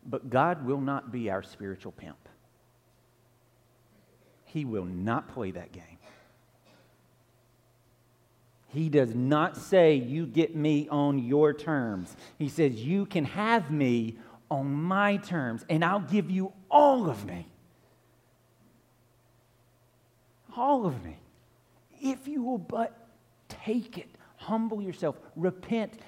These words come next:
and receive me as your king, which is what Lord means,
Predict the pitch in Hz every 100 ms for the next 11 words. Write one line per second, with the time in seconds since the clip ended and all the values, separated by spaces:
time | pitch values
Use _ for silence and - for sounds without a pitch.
0 | - 170 175 180 - - - 240 240 226
1 | 170 107 95 - - _ - 170 147 135
2 | 156 160 135 165 175 165 - - - -
3 | 311 285 220 127 104 - 143 - 143 -
4 | 170 214 196 127 113 113 113